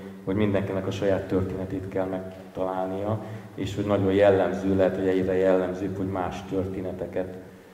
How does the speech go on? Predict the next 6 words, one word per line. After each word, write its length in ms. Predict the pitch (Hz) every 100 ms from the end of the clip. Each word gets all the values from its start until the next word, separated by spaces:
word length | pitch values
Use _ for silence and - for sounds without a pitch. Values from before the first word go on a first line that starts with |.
| - - -
ö, 240 | 90 90
akarunk 380 | 92 90 90 92 92 92 92 92 - - -
élni, 300 | - 101 101
vagy 200 | 95 98
magunkévá 760 | 101 104 104 98 104 95 95 90
tenni. 360 | 98 101 101